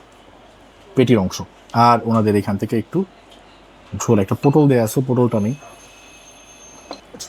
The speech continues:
এটা পেটির পিস, পটল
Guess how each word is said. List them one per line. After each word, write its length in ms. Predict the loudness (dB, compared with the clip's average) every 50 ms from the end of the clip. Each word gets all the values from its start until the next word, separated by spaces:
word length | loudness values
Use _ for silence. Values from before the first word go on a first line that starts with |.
| -16 -16 -16 -20 -20 -20 -14 -8 -8
এটা 100 | -6 -2 0
পেটির 260 | 0 2 4 2 2 2
পিস, 160 | 0 0 0 -2 -4 -6 -10 -14 -20 -20 -20 -20 -18 -16 -16 -16 -16 -18 -20 -16 -8 -6 -6 -4 -4 -6 -8 -10 -10 -8 -8 -10 -4
পটল 260 | -2 -2 0 2 2